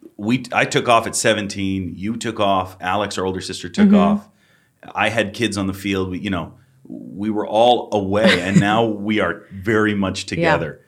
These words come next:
Speaker 2: And who would have thought that?
Speaker 1: I would have never thought
Speaker 2: Yeah.
Speaker 1: it in a million years. We're, we're very, very, very much together. And a lo-, all that time that, that was lost, or people were like, you know, "We're losing that
Speaker 2: Mm-hmm.
Speaker 1: time." I think we, we've, we've got it
Speaker 2: Mm-hmm.
Speaker 1: back it, with spades.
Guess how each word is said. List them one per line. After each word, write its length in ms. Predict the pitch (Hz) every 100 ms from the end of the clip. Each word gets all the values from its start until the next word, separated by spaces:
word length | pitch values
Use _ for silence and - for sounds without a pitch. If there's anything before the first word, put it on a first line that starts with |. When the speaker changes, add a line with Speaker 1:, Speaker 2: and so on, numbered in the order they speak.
| _
Speaker 2:
And 140 | 202 214
who 100 | 220
would 80 | 226
have 200 | 151 131
thought 240 | 143 143
that? 200 | - 120
Speaker 1:
I 140 | 85 123
would 180 | 135 127
have 100 | 110
never 380 | 127 139 131 131
thought 260 | 127 139
Speaker 2:
Yeah. 60 | 143
Speaker 1:
it 40 | 101
in 80 |
a 40 | 98
million 320 | 95 92 90
years. 320 | 85 73 -
We're, 160 | 104 117
we're 200 | 123 123
very, 420 | 95 110 117 117
very, 240 | 104 107
very 160 | 90 95
much 220 | 87 90
together. 260 | 104 95 90
And 80 | 90
a 40 |
lo-, 140 | 87 -
all 120 | 110
that 220 | 120 104
time 320 | - - 92 92
that, 280 | - -
that 240 | 85 76 - -
was 200 | 92 85
lost, 460 | 82 82 90 -
or 40 | 87
people 140 | 90
were 40 | 78
like, 200 | 78 73
you 100 | 85
know, 60 | 73
"We're 120 | 73
losing 260 | 80 82 123
that 80 |
Speaker 2:
Mm-hmm. 160 | 165 80
Speaker 1:
time." 0 | 87
I 80 |
think 180 | 95 92 - _ _
we, 280 | - 82 - -
we've, 380 | 151 156 73 - _ _ _ _ _ _ _
we've 180 | - 92
got 180 | 95 82
it 40 |
Speaker 2:
Mm-hmm. 100 | 90
Speaker 1:
back 440 | 90 80 80 - _ _ _ _
it, 100 | - 92
with 180 | 101
spades. 540 | 101 - 80 69 -